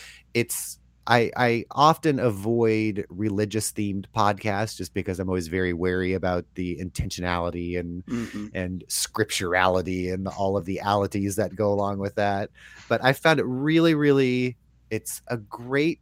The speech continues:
Speaker 1: podcast 'cause it's a little light, but the conversations are, like, they talked about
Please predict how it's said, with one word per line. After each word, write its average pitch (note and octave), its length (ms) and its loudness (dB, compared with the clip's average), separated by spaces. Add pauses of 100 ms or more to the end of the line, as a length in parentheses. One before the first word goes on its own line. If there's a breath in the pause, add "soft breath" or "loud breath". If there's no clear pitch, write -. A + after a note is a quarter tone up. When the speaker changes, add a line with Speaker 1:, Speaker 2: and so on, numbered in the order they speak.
Speaker 1:
podcast A2+ 540 0
'cause A2 160 -2
it's A2+ 140 -2
a A#2 80 2
little B2+ 260 0
light, A2+ 380 4
but A#2 160 -4
the A#2 80 -6
conversations A#2 680 -2
are, G#2 300 2
like, G2+ 220 -2
they G2+ 100 -4
talked G#2 300 -4
about G2 260 -4